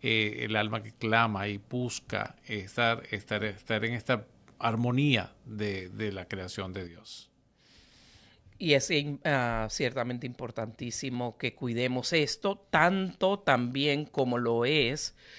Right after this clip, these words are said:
Speaker 2: eh, redescubrir la belleza de lo que es la castidad.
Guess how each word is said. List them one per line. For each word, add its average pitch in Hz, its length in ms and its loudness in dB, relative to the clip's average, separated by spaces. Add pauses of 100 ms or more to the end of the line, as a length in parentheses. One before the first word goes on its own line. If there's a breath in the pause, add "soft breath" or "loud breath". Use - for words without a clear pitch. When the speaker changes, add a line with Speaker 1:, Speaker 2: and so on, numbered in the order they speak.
(360 loud breath)
Speaker 2:
eh, 123 460 0 (260)
redescubrir 165 1200 2
la 147 260 6
belleza 135 920 0 (420 soft breath)
de 143 200 6
lo 127 140 2
que 120 220 0
es 127 160 -2
la 131 160 4
castidad. 110 720 -4